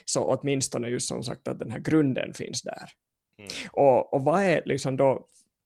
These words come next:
Speaker 1: det bästa sättet att <laughs> försnabba den här utvecklingen? Och jo, det är ju det där liksom att necessity is the mother of all invention.
Speaker 2: Mm.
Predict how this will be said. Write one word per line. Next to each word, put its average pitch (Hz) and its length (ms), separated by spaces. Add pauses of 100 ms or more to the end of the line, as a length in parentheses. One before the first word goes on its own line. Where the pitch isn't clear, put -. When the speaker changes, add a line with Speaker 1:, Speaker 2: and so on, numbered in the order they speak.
(100)
Speaker 1:
det 139 120
bästa 135 360
sättet 131 380
att - 260 (560)
<laughs> - 40
försnabba 147 500
den - 180
här - 320
utvecklingen? - 680
Och 220 80
jo, 220 320
det - 100
är - 100
ju - 120
det - 100
där - 260
liksom - 240
att 123 120
necessity 135 600
is 127 100
the - 100
mother - 340
of - 140
all - 200
invention. - 520 (1040)
Speaker 2:
Mm. 98 360